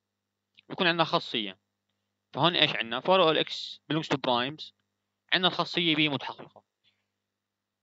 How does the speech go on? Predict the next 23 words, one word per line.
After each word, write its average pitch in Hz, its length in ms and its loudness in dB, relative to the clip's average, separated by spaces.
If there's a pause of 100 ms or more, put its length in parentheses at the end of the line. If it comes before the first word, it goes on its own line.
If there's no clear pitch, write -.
(200)
إنه 139 180 0
بيكون 160 360 0
هذا 147 200 0
البرايم 143 380 -4
إيش؟ 123 300 -6
بيكون 175 240 -8
sum 170 220 -6
of 147 120 -6
odd 147 140 -2 (120)
number 165 240 -4
and 139 120 -12
even 110 260 -12
number. - 300 -20 (840)
هسه 123 140 -10
النفي 190 260 -2
تبعها 143 500 0
اللي 139 180 -6
هو 143 40 -4
بيحكي 143 180 -4
لنا 151 60 -4
symbolize 147 500 0
and 139 180 -6
negate، 113 460 -14